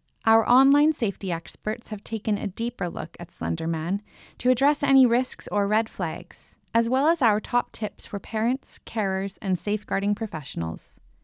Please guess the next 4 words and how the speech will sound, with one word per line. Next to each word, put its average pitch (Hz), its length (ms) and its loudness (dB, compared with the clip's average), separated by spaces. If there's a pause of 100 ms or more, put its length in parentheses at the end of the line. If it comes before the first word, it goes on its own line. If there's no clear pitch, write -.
(1160)
What 285 280 2
is 262 240 4
Slender 208 400 0
Man? - 380 -6